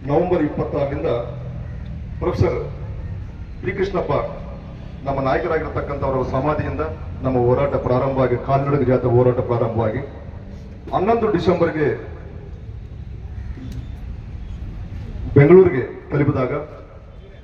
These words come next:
ಬಹುಶಃ ಒಂದು ಸಮುದಾಯದ ಆಕ್ರೋಶ ಹೆಂಗಿರ್ತದೆ ಅಂತ ಅನ್ನೋದು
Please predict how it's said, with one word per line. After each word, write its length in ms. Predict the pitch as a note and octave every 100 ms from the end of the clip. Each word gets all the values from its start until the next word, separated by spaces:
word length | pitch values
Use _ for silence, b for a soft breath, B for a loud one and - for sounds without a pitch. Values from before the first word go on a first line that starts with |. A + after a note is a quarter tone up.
| - - - - - -
ಬಹುಶಃ 540 | - G3 E3+ - - - - - - - - - - - - - D3+
ಒಂದು 140 | -
ಸಮುದಾಯದ 460 | - E3+ G#3+ A3+ E3+
ಆಕ್ರೋಶ 380 | F#3 G#3+ G#3+
ಹೆಂಗಿರ್ತದೆ 460 | F#3+ F3 G3 - G3
ಅಂತ 160 | F#3+ F3+
ಅನ್ನೋದು 520 | F#3+ F3+ D3+ D#3+